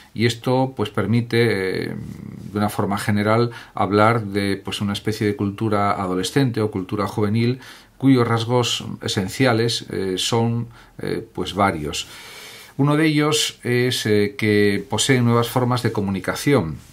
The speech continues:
Está claro que Internet, el correo electrónico, la mensajería instantánea, eh, mm, los chats, las videoconferencias, la creación de comunidades virtuales, las redes sociales, están impulsando una serie de cambios en las formas de vida,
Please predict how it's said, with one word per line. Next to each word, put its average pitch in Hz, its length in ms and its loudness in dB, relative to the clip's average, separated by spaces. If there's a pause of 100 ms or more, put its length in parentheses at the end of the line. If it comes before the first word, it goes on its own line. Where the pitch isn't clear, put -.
(280)
Está 101 220 -4
claro 110 300 2
que - 80 -2
Internet, 120 640 0
el 92 320 -4
correo 92 240 -4
electrónico, 120 640 0
la 104 80 0
mensajería 92 460 -4
instantánea, 110 800 0 (480)
eh, 90 580 -4
mm, 80 600 -8
los 82 220 -8
chats, 127 340 4
las 95 100 -2
videoconferencias, 107 1160 -2
la 92 140 -8
creación 92 360 -2
de 95 120 -4
comunidades 92 500 -2
virtuales, 110 560 0
las 92 160 -4
redes 95 220 -2
sociales, 117 580 0 (800)
están 123 300 2
impulsando 131 520 2
una 127 80 0
serie 120 240 0
de 113 140 2
cambios 127 600 2
en 95 80 -4
las 92 100 -8
formas 104 300 -2
de 104 100 2
vida, 123 380 4